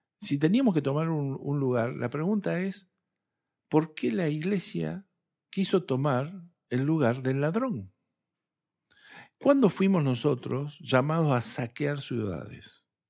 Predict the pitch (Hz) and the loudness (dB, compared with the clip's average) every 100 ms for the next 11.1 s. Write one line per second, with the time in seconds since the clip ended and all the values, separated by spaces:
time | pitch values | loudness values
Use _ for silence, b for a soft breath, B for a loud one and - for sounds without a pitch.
0 | _ _ _ _ _ _ _ _ _ _ | _ _ _ _ _ _ _ _ _ _
1 | - 175 220 - 262 123 107 87 73 64 | -2 4 4 4 0 0 -2 -4 -8 -12
2 | 98 - - _ _ _ _ _ _ _ | -18 -20 -20 _ _ _ _ _ _ _
3 | _ _ _ _ - 147 135 131 123 - | _ _ _ _ 2 6 6 6 4 0
4 | - _ _ _ - 147 120 98 104 - | -12 _ _ _ -4 -2 0 -4 -8 -16
5 | _ _ _ _ _ _ _ _ _ _ | _ _ _ _ _ _ _ _ _ _
6 | _ _ _ _ 151 156 214 - 196 214 | _ _ _ _ -4 -4 -4 4 4 4
7 | - 143 135 131 - _ _ _ - 170 | 0 2 2 2 -4 _ _ _ -12 4
8 | 202 220 - 202 - 202 175 - 135 131 | 6 6 2 -2 0 -2 -2 -2 -2 0
9 | 113 95 87 - _ _ _ _ _ - | -2 -2 -8 -18 _ _ _ _ _ -6
10 | 131 135 139 143 160 127 104 98 92 80 | -2 -2 -2 -4 -2 -2 -2 -2 -8 -12
11 | 82 | -18